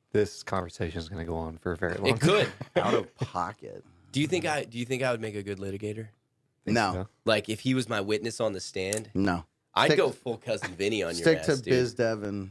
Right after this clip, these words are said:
Speaker 3: relationship building and sales.
Speaker 2: <laughs> Tell us out of pocket. And I'm gonna
Speaker 3: I don't
Speaker 2: Goo-,
Speaker 3: know what else to say.
Speaker 2: I'm gonna Google it on Urban Dictionary so that way we can move on from it. I'll give you the lifeline this one time because we didn't talk about it, but next week,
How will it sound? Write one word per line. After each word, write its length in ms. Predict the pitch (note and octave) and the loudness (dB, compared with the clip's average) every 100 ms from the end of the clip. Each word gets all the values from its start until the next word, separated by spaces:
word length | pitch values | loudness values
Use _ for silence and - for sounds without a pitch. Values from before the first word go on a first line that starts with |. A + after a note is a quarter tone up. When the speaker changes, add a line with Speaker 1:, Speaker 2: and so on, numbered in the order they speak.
| G2 | -4
Speaker 3:
relationship 460 | G#2+ G#2+ - F#2+ | 0 0 0 -2
building 240 | F#2+ G2 F#2+ | 0 0 2
and 280 | - - - | 2 2 2
sales. 540 | B2+ G#2+ F#2+ F#2+ B2 | 4 4 4 2 2
Speaker 2:
<laughs> 800 | A2+ - A2+ - G2+ - _ _ | 0 -2 -4 -8 -12 -14 _ _
Tell 160 | - B2 | 0 0
us 120 | A#2+ | 2
out 140 | C3 A2 | 0 0
of 80 | |
pocket. 320 | G#2+ E2+ D#2 - _ _ _ _ _ - | -2 -6 -6 -16 _ _ _ _ _ -2
And 80 | B2 | 2
I'm 80 | |
gonna 140 | C#3+ - | 4 6
Speaker 3:
I 40 | |
don't 80 | D4+ | 6
Speaker 2:
Goo-, 60 | D4+ | 4
Speaker 3:
know 40 | |
what 80 | C4+ | 2
else 180 | B3+ A#3+ | 0 -2
to 60 | B3 | -6
say. 180 | - D#4 | 2 4
Speaker 2:
I'm 140 | D3+ | 6
gonna 120 | F3 | 4
Google 300 | D3+ F3 E3+ | 4 2 4
it 100 | E3 | 4
on 120 | D#3 C#3+ | 4 4
Urban 240 | C#3+ D3 | 2 2
Dictionary 500 | C3+ B2+ B2+ A#2 A2 | -2 -4 -2 0 0
so 140 | - A2+ | 0 -2
that 160 | A2 | 0
way 100 | A2 | 2
we 140 | G#2+ G#2 | 0 -2
can 140 | A2+ | -4
move 200 | G#2+ G2 | -2 -2
on 160 | F2 F2 | -2 -2
from 160 | F2+ | -2
it. 40 | F#2 | 2
I'll 100 | G#2+ | 2
give 220 | A#2+ D#3 | 2 2
you 80 | F3+ | 2
the 60 | E3 | 4
lifeline 400 | C#3+ C#3 D3+ D3 | 4 4 2 0
this 160 | B2+ B2 | -2 -2
one 180 | B2 | -4
time 240 | B2 A#2+ B2 | -2 -2 -2
because 280 | B2+ A#2 G#2 | -4 -6 -6
we 80 | G#2 | -4
didn't 200 | G#2+ G#2 | -4 -2
talk 240 | G2 G#2 | -2 -2
about 260 | A2+ A#2 B2+ | 0 2 2
it, 160 | B2+ | 0
but 220 | A2+ G2+ A2 | -4 -4 0
next 320 | A2+ C3+ - | 0 0 -2
week, 320 | A#2+ C3 | 0 0